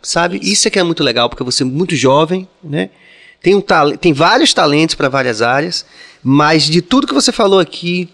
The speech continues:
Speaker 1: em todo momento você tava exaltando essa coisa de você batalhar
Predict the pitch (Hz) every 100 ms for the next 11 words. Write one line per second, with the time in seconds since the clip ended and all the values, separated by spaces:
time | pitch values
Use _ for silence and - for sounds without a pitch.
0 | _ 156 147 _ - 254 240 196 170 170
1 | 156 160 147 143 139 127 - 127 123 -
2 | 120 117 113 110 - 110 110 98 104 107
3 | 107